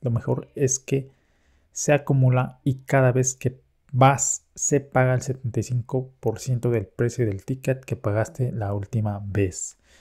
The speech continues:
Ok, esto es acumulable. Ejemplo de cada una al comprar tus entradas.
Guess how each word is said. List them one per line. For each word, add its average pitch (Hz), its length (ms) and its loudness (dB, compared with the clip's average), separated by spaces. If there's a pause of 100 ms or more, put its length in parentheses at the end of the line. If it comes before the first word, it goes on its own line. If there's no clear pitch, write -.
(1200)
Ok, 131 300 -4
esto 123 640 -2
es - 180 -4
acumulable. 113 960 0 (260)
Ejemplo 160 520 0
de 131 160 0
cada 131 520 2 (600)
una 135 340 2
al 98 100 -2
comprar 107 440 0
tus - 180 -14
entradas. 101 640 -4